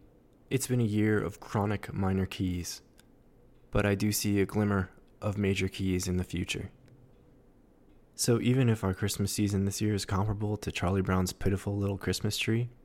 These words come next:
as Linus says, all it needs is a little love.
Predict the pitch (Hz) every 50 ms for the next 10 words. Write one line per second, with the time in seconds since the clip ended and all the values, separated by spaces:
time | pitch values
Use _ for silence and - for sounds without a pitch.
0 | - - - - - - - - - - - - - - - - - - - -
1 | - _ - - - 104 - - 101 101 104 92 90 - - - - 87 90 95
2 | - - - - - - - - - - - - - - - - - - 92 95
3 | 98 110 117 120 123 104 90 87 92 87 82 87 85 90 92 90 101 104 104 92
4 | - 90 - - -